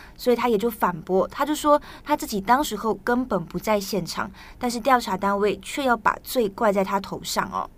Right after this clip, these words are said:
他当时候其实也有在自己的 Twitter 上面谴责这个暴力行为，但是他否认这是一场为了推翻鲁拉的政变。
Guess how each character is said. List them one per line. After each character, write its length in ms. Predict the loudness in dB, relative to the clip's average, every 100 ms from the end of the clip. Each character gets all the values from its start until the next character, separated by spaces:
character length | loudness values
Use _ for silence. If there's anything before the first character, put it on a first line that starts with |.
| -20 -20 -20 -20 -20 -8
他 80 |
当 180 | 0 0
时 120 | 2
候 100 | 0
其 300 | 0 -4 -6
实 160 | -4 -4
也 120 | 0
有 140 | 2 4
在 180 | 4
自 160 | 2 0
己 120 | -2
的 100 | -2
Twitter 320 | -2 -2 0
上 180 | -2 0
面 240 | 0 0 -4
谴 340 | -8 -4 -4 -4
责 220 | -2 -2
这 240 | 2 0
个 140 | 2 6
暴 180 | 6
力 160 | 6 2
行 240 | -2 -4
为， 240 | 0 0 0 -8 -20 -20 -18 -4
但 160 | -2
是 300 | -2 -2 -4
他 220 | -2 0 0
否 400 | 0 -4 0 2
认 200 | 0 0 -12 -20 -14
这 180 | -4 -2
是 160 | -2 -4
一 80 |
场 240 | -6 -6 -6
为 140 | -2 2
了 140 | 2
推 300 | 0 -4 -4
翻 260 | 2 2 2
鲁 220 | -4 0
拉 160 | 4 6
的 100 | 4
政 240 | 0 -2
变。 300 | 2 0